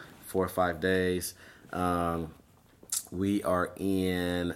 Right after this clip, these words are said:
Sundance, which is in January, um, for about eight days for that festival. And then we're in Berlin, which is in February, um, also for about eight days. And then we're looking at doing some expansion,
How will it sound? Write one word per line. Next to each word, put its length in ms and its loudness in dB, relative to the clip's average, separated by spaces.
Sundance, 920 0
which 200 -6
is 140 -6
in 200 -4
January, 840 2
um, 420 -4
for 140 -4
about 260 2
eight 240 -2
days 340 0
for 120 -8
that 260 0
festival. 600 -2
And 200 -6
then 180 0
we're 120 0
in 220 -2
Berlin, 640 2
which 160 -6
is 100 -8
in 80 -6
February, 920 -2
um, 260 -6
also 340 -4
for 200 -8
about 240 -6
eight 200 -8
days. 400 -8
And 100 -8
then 100 0
we're 80 2
looking 360 2
at 200 0
doing 180 -2
some 220 -8
expansion, 720 -2